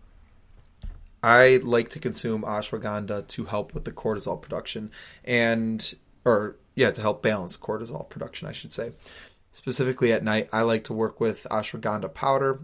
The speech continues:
I mix it in with some water, with some other teas, and it's a beautiful day. Moving on to our third herb, ginger.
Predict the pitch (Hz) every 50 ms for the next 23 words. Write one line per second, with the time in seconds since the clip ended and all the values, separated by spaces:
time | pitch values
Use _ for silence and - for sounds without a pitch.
0 | - - - 117 110 101 110 104 - - 117 110 107 101 98 - - 104 101 101
1 | 104 104 107 107 107 104 104 - - - _ - 113 107 - - - 107 104 101
2 | 107 101 85 - - 113 107 104 104 98 - - - - _ _ _ _ - 113
3 | 107 101 98 98 87 - - - 110 - - - - 113 98 92 95 98 - _
4 | _ _ _ _ _ _ _ _ _ - _ _ _ - - 120 - - - -
5 | - - - - - _ _ - - - - - - - - - - _ _ _
6 | _ _ _ _ _ _ _ _ _ - 151 165 175 165 151 135 131 127 113 98
7 | 92 95 - - - 131 123 120 120 117 110 107 104 101 - - - - - 127
8 | 127 127 127 127 131 127 123 - - _ _ _ _ _ _ _ _ _ _ _
9 | - 113 110 104 101 98 95 82 101 - _ _ _ _ _ _ _ - - -
10 | _ _ _ _ _ - 120 107 104 92 85 - -